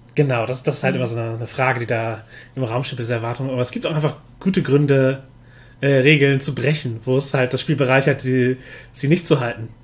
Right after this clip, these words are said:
Speaker 1: Also, nicht, sie nicht einzuhalten. Und manchmal einfach, weil es dadurch spannender und interessanter wird. Die Story ist besser, wenn die Regel jetzt gebrochen wird, dann
Speaker 2: Mhm.
Speaker 1: kann man das tun.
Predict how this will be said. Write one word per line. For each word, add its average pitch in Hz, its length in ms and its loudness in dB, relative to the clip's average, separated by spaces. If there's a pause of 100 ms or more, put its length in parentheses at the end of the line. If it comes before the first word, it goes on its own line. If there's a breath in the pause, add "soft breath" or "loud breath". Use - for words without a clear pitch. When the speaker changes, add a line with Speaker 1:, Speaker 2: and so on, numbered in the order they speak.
(100)
Speaker 1:
Also, 120 480 -4 (220)
nicht, 139 120 -8
sie 170 140 4
nicht 170 140 4
einzuhalten. 135 360 -2
Und 135 60 -6
manchmal 151 320 2
einfach, 156 260 -4
weil 147 220 2
es - 260 -4 (360 loud breath)
dadurch 139 280 2
spannender 160 420 4
und 156 60 6
interessanter 143 540 4
wird. 113 180 -2 (140)
Die 151 80 -2
Story 185 340 6
ist 127 160 2
besser, 156 400 6
wenn 143 120 2
die 123 80 0
Regel 131 260 4
jetzt 127 160 2
gebrochen 131 380 -2
wird, 110 160 -6
dann 110 260 -6 (180)
Speaker 2:
Mhm. 220 300 -2
Speaker 1:
kann 135 140 -2
man 139 240 -2
das 135 180 -4
tun. 127 320 0